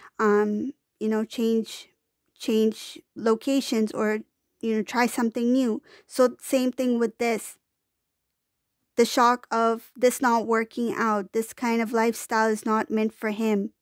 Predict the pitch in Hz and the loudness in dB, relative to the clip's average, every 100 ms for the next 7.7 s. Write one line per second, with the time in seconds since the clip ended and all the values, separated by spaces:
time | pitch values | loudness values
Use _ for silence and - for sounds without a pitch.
0 | - 220 220 226 220 - 226 226 - 233 | -4 -2 0 0 0 0 0 0 0 -4
1 | 226 - _ - 233 226 240 226 220 233 | -6 -14 _ 0 0 0 0 0 0 0
2 | 254 254 - 214 214 214 - 240 214 214 | 0 0 -4 2 2 2 0 0 2 4
3 | 220 240 214 214 _ _ _ _ _ _ | 2 2 0 -4 _ _ _ _ _ _
4 | _ _ _ _ _ _ _ _ _ _ | _ _ _ _ _ _ _ _ _ _
5 | _ _ _ _ 233 - 226 240 247 240 | _ _ _ _ -2 2 2 4 2 0
6 | - 262 240 240 240 269 - 240 220 220 | 0 -2 2 2 0 -4 -4 -2 0 0
7 | 226 240 220 - 208 202 - | -2 -2 -2 -2 -4 -4 -6